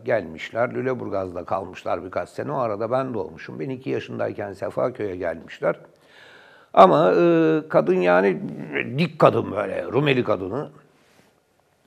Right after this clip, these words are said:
Ondan sonra Uğur Mumcu'nun arabasına bomba konulduktan, e, bir gün mü, iki gün sonra mı ne erken uyandım. Araba bahçede park halinde.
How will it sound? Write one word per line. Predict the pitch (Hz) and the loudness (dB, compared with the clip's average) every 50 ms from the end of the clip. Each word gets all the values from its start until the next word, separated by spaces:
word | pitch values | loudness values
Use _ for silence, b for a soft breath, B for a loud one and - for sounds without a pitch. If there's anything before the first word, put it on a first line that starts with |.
| _ _ _ _ _ _ _ - | _ _ _ _ _ _ _ -4
Ondan | 98 98 95 95 98 98 98 98 | -2 -2 0 0 0 -2 -2 -2
sonra | 90 - 101 95 95 120 - - - - - b b b b b b b b b b b b b b b b - | -4 -2 0 2 2 2 2 0 -2 -16 -20 b b b b b b b b b b b b b b b b 0
Uğur | - 131 147 175 175 | 4 8 10 10 10
Mumcu'nun | 175 185 185 180 185 170 165 175 190 180 | 10 8 4 4 2 0 0 0 0 2
arabasına | 180 180 180 180 175 - 185 180 180 165 | 4 4 4 4 2 0 0 -2 2 2
bomba | 160 165 170 175 185 | 2 2 4 2 0
konulduktan, | - - 175 165 160 160 160 160 151 147 151 147 - - 185 185 175 | 2 0 -2 0 0 0 0 -2 -2 -4 -8 -8 2 4 4 4 4
e, | 165 135 117 - 139 135 135 135 139 131 123 123 127 127 127 139 | 0 -4 -6 -4 -2 -2 0 0 -2 -4 -6 -8 -12 -12 -10 -6
bir | 185 220 | -6 -6
gün | 226 247 240 196 | -4 -4 -4 -4
mü, | 196 160 127 120 | -2 -2 -2 -4
iki | 113 - - 202 | -4 -6 -6 -4
gün | 226 226 208 | -2 -2 -2
sonra | - - 143 135 131 127 | -2 -2 -4 -2 -2 -2
mı | 131 165 | -2 0
ne | 185 | 0
erken | 156 139 135 131 127 175 185 | 0 0 0 -2 0 -2 -2
uyandım. | 185 160 127 110 95 92 85 - - - 180 - _ _ _ _ _ _ _ _ - | 0 2 2 0 0 -2 -6 -10 -12 -12 -14 -20 _ _ _ _ _ _ _ _ 0
Araba | 135 135 143 143 147 151 | 2 4 4 6 4 6
bahçede | 139 143 127 - - - 143 131 143 127 120 - - - - - _ _ _ _ _ - | 6 6 4 4 0 -4 -2 2 4 4 4 2 -2 -12 -20 -20 _ _ _ _ _ 2
park | 107 92 85 82 - | 2 2 2 0 -4
halinde. | - - - 92 92 87 82 80 78 76 - 98 143 180 - | -14 -8 -4 -2 -2 -2 -2 -4 -10 -10 -4 0 0 0 0